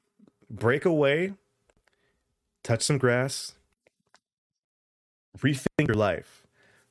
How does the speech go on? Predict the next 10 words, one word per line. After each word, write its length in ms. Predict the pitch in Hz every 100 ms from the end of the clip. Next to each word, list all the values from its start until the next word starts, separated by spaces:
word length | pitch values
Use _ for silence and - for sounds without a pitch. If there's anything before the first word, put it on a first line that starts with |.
| -
Because 760 | 123 - 120 110 107 101 - - - _ _ _ _ _ _ _ _ _ _
this 220 | 131 147
goes 280 | - 202 196
for 120 | - 180
even 160 | 175 -
us 200 | 165 -
too, 140 | -
is 100 | 151 113
like, 220 | 101 - _ _ _ _ _ _ _ _ _ _ _ _ _ _ _ _ _ _ _ _ _ _ _ - _ _ -
like, 280 | 110 101